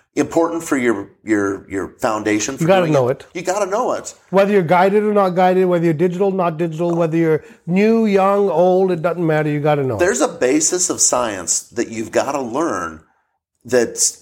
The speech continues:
Speaker 1: you don't have to fly all the way across the country to learn it and fall asleep after lunch or whatever it is, but you do have to have it. So we took that into a, an online module. There's sixteen one-hour modules,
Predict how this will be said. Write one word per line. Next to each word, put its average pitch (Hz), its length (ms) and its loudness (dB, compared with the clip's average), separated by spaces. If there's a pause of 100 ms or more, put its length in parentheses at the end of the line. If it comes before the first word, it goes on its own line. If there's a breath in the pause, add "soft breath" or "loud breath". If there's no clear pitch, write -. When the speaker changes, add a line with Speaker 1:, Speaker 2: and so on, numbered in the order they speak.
(140)
Speaker 1:
you 143 120 -6
don't 156 160 2
have 160 160 0
to 143 80 -2
fly 185 560 0
all 117 160 2
the 113 60 0
way 110 80 0
across 107 280 -2
the - 60 -12
country 104 260 -4
to 87 60 -10
learn 92 220 -2
it 104 120 -6
and 92 160 -16
fall 92 240 0
asleep - 360 -6
after 85 260 -4
lunch 85 340 -6
or 95 40 -8
whatever 90 260 -4
it 90 80 -6
is, 107 160 -6 (240 loud breath)
but 156 100 -2
you - 80 -6
do 160 120 2
have 143 160 0
to 127 80 -2
have 139 180 0
it. 98 80 -4
So - 100 -4
we - 60 -4
took - 220 -4
that 135 160 0
into 127 160 -4
a, 123 280 -4
an 104 80 -6
online 107 540 -2
module. 95 420 0
There's 85 200 -4
sixteen 113 480 -6 (360 loud breath)
one-hour 110 480 2
modules, 92 640 -2